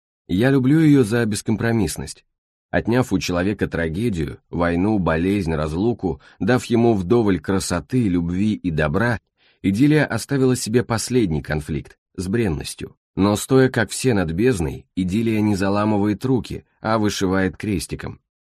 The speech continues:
Старосветские помещики смелее Тараса Бульбы, ибо, как утверждают ветераны, труднее всего соорудить уютный окоп. В плоском краю, лишенном естественных, горных рубежей,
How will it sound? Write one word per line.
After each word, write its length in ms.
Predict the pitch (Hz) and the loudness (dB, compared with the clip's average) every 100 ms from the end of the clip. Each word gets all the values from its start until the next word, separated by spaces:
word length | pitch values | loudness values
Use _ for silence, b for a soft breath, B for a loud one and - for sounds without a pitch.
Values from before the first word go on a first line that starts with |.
| _ - | _ -14
Старосветские 840 | - 95 92 - 117 104 - 92 | -2 0 0 -2 -4 -4 0 0
помещики 720 | 76 85 92 117 - 78 71 | 2 2 2 0 -2 -8 -6
смелее 600 | 76 - 95 98 120 92 | -6 0 2 2 0 -2
Тараса 460 | 76 87 87 82 90 | -2 -2 -2 -4 -4
Бульбы, 480 | 90 113 73 - - _ _ - | -2 -2 -2 -6 -14 _ _ -6
ибо, 180 | 98 98 | 0 0
как 220 | 107 101 | 0 -4
утверждают 600 | 101 95 85 87 101 90 | 0 0 0 0 0 0
ветераны, 640 | 78 73 87 107 98 69 - - | -2 -2 -2 0 -2 -4 -10 -4
труднее 400 | 117 113 131 123 | -2 2 4 2
всего 260 | - 110 | 0 -2
соорудить 580 | 110 107 95 92 98 101 - | -2 0 0 0 -2 -4 -2
уютный 560 | 95 85 85 90 87 | 0 0 -2 0 -2
окоп. 340 | 92 - 80 _ _ _ _ _ _ _ _ _ | -2 -6 -8 _ _ _ _ _ _ _ _ _
В 80 | - | -4
плоском 440 | 139 170 - 147 | 0 2 2 0
краю, 440 | 110 113 113 147 117 | 2 0 2 4 4
лишенном 500 | 85 - 117 101 92 | 2 0 0 2 2
естественных, 880 | 82 80 - 131 - 82 69 - - | 0 -4 -2 -2 -2 -4 -6 -10 -4
горных 580 | 95 104 113 78 69 - | -2 0 0 0 -4 -4
рубежей, 560 | 82 85 80 131 127 | -2 0 2 2 0